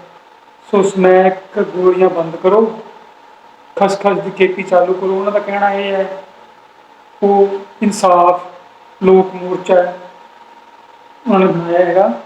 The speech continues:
ਇਨਸਾਫ ਮੋਰਚਾ ਪੰਜਾਬ। ਉਹਨਾਂ ਦਾ ਮਕਸਦ ਇਹ ਹੈ ਵੀ ਖਸਖਸ ਦੀ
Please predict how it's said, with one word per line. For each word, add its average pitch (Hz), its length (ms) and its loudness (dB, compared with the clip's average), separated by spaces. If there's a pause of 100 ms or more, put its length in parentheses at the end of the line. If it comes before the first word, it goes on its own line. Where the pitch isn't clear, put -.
(440)
ਇਨਸਾਫ 180 560 2 (540)
ਮੋਰਚਾ 185 420 2 (680)
ਪੰਜਾਬ। 170 520 0 (520)
ਉਹਨਾਂ 208 240 2
ਦਾ 208 100 4
ਮਕਸਦ 190 400 -2
ਇਹ 202 140 6
ਹੈ 196 100 2
ਵੀ 196 200 -6 (1300)
ਖਸਖਸ 196 440 0
ਦੀ - 80 -14